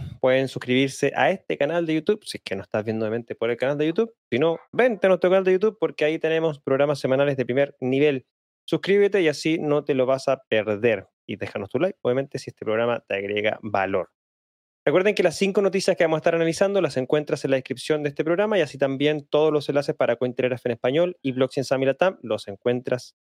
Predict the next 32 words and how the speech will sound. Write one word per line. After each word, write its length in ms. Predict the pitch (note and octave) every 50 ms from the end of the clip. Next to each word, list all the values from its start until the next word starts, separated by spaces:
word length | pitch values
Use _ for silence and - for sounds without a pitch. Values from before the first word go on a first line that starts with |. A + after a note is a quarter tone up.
| _ _ -
también 420 | G2 F#2+ F#2+ F#2+ A#2 C3 D#3 - _ -
en 100 | B2+ A#2+
la 60 | A#2+
descripción 460 | A#2 - - - - - G#2+ G#2+ - -
de 120 | G2+ G2+
este 320 | G#2 _ _ - G#2 G2 _ _ -
programa. 600 | G2 G2 F#2+ F#2 F#2 F#2 F2+ F2 F2+ F2+ F2+ _ _ _ _ _ _ _ _ _ _ _ _ _ _ _ _ _ _ -
Bueno, 140 | A3+ A3+
eso 140 | A#3 A3 A#3
estamos 280 | G#3+ - G#3+ G#3 G3 F3+
listos 260 | F#3 G#3 - - G3
entonces, 600 | F#3 F3+ - F#3+ G3 F#3 - G#3 G3 F#3+ E3+ - -
eh, 380 | E3+ E3 D#3+ D#3+ D#3 D3+ D3 C#3+
para 200 | D#3 D3 C#3+ C#3+
partir 440 | C#3 C3+ C3+ - - F#3 G3 G3 F#3 D#3 - - -
esta 460 | - C#3 - - - D#3+ D#3 D3+ D3
edición 640 | C#3+ C3+ C3 B2 - - D#3+ D#3 E3 E3 E3 D#3+ D#3
número 320 | D#3 D#3 D#3 D#3 D#3 D#3
ochenta 440 | D3 C#3 C#3+ - C3 B2 A#2 - A#2+
y 120 | A#2+ A#2
seis 500 | - - F3 F#3 G3 G#3 F#3+ - - -
y 160 | C#3 D3 D#3
como 240 | D3 - A#2+ G#2 G#2
siempre 640 | - - C#3+ C#3+ C#3+ C#3 - D3 C#3+ C#3+ C#3 C#3 _ _ _ _ _ _ _ _ _ -
iniciamos 960 | D3 C#3+ C#3+ C#3+ C3 - - E3 E3 E3 F#3 G3+ G#3 G#3 F#3+ - - - _ _ _ _ _
con 460 | - D3+ D#3 D#3+ E3+ F3 F3 E3+ E3 -
una 400 | - C3 C#3+ D3 D3 C#3+ C#3+ C3+
noticia 760 | B2+ B2 A#2+ C3+ D#3 D#3 - - D#3+ D3+ D3 C#3+ C3+ B2+ B2
de 120 | A#2 A#2 A2+
carácter, 600 | A#2+ A2+ A#2+ B2 - _ - - A#2+ A#2 A2+ A2+
eh, 240 | G#2+ G#2+ G#2 - _ _ _ _ _ _ _ _ _ -
eh, 360 | G2+ G2 G2 G2 - G2